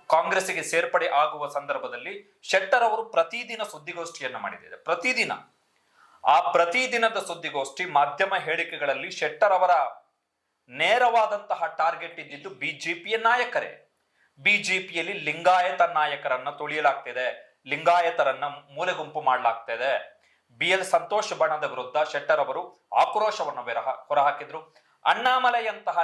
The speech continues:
ನಿನ್ನೆ ಮೊನ್ನೆ ಬಂದವರೆಲ್ಲ "ಶೆಟ್ಟರ್ ಅವರೇ, ನೀವು ಹಂಗ್ ಮಾಡ್ಬೇಕು, ಹಿಂಗ್ ಮಾಡ್ಬೇಕು" ಅಂತೇಳಿ ನಮಗೆ ಆರ್ಡರ್ ಕೊಡುವ ಲೆವೆಲ್ಗೆ ಬಂದಿದ್ದಾರೆ ಅಂತ ಹೇಳಿದ್ರೆ, ಇಷ್ಟು ವರ್ಷದಿಂದ ಪಕ್ಷ ಕಟ್ಟಿದೀವಿ, ನಮಗೇನು ಸ್ವಾಭಿಮಾನ, ಮಾನ ಮರ್ಯಾದೆ ಇಲ್ಲ ಎನ್ನು-, ಇಲ್ವಾ ಎನ್ನುವಂತಹ ಮಾತನ್ನ ಶೆಟ್ಟರ್ ಅವರು ಆಡಿದ್ರು.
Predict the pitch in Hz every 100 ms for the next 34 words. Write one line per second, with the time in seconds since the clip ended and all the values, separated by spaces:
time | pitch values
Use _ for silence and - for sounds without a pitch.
0 | 160 185 214 220 208 _ - 185 185 180
1 | 170 175 175 170 165 165 156 - _ _
2 | - 190 202 185 180 175 170 147 135 170
3 | 190 185 175 170 175 165 170 165 156 156
4 | 156 147 156 151 143 147 143 117 135 190
5 | 226 - - - 175 165 143 147 165 151
6 | 131 - - _ - - 185 165 143 120
7 | 127 127 180 160 - 151 156 202 170 165
8 | 156 143 - 156 143 135 131 147 139 143
9 | 147 143 - - _ - 151 165 185 175
10 | 165 135 127 160 165 151 147 147 147 139
11 | 151 175 165 143 147 - 143 165 175 151
12 | 147 143 - 135 139 - - _ _ 135
13 | 135 123 143 131 - 127 117 123 156 175
14 | - _